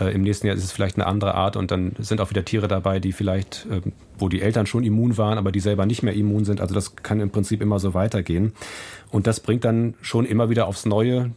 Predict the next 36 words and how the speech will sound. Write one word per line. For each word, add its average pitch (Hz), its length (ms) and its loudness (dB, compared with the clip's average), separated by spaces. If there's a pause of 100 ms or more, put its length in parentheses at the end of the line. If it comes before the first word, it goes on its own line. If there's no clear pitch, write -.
diese 101 220 2
grundsätzlichen 110 580 0
Risiken 113 680 0 (160)
mit 101 300 0
sich, 120 180 -2
über 104 140 0
die 101 120 0
wir 98 100 0
gesprochen 101 460 -2
haben. 113 240 0
Und 98 120 0
das 95 80 -4
bedeutet 98 400 -2
dann 98 120 0
eben 98 340 0
im - 20 0
Rückschluss 104 400 -2
auch, 107 320 -2 (640)
dass 98 180 -2
es 110 160 -2
weiterhin 101 420 2
wichtig 104 320 -2
bleibt, 107 260 0
die 107 100 -2
Infektionen 107 540 -2
an 98 60 0
diesen 98 220 0
Schnittstellen 90 680 -2
zu - 140 -6
verhindern. 90 440 0
Die - 100 -2
erste 98 240 -2
Schnittstelle 95 500 -4
wäre 95 220 -2
eben 95 300 -2 (440)
Wildvögel, 104 840 0